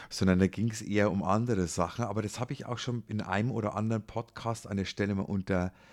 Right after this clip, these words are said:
ähm, erzählt. Ähm, und darum geht's jetzt gar nicht. Aber um was es heute geht, und zwar die vier Entwicklungsstufen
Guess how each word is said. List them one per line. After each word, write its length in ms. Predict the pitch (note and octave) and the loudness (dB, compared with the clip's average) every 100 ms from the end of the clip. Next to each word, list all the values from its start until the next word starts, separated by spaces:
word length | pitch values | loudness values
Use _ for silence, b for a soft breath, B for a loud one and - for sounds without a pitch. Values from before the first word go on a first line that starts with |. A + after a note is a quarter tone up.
| B _ | B _
ähm, 280 | G2+ F2+ F2+ | 4 6 4
erzählt. 800 | G2 - - G2 B2 G3 C#4 - B B B B - | 2 0 0 2 2 0 -4 -10 B B B B 2
Ähm, 380 | G#2+ G#2 G#2 - _ _ _ _ | 4 6 4 -2 _ _ _ _
und 280 | - A2+ - | 0 0 8
darum 260 | G#2+ G#2+ G#2 | 8 10 6
geht's 340 | A#2 D#3 - | 4 4 2
jetzt 200 | F#2 - | -2 -2
gar 240 | - D2+ D2+ | 0 0 0
nicht. 220 | D2+ - | -2 -2
Aber 320 | G2+ A2+ A2+ B B B | 2 4 2 B B B
um 120 | G2 | 2
was 220 | F#2 A2 B2 | 4 4 2
es 160 | - | 2
heute 320 | G2+ F#2 - | 4 4 2
geht, 440 | E2 - F2 C3 - | -8 -4 -2 -2 -2
und 220 | G2+ F#2 | -4 -2
zwar 480 | - - E2+ F#2 G#2+ | -4 2 4 4 4
die 260 | - F#2+ | 0 -8
vier 540 | F#2 - - A2+ D3 D3 | -6 -10 -6 2 4 4
Entwicklungsstufen 1600 | G2 - A#2+ - C#3+ C3 - - - A2+ C#3+ - - D3+ D3+ | 0 0 -2 0 0 0 -2 -4 -2 -2 -4 -6 -2 0 0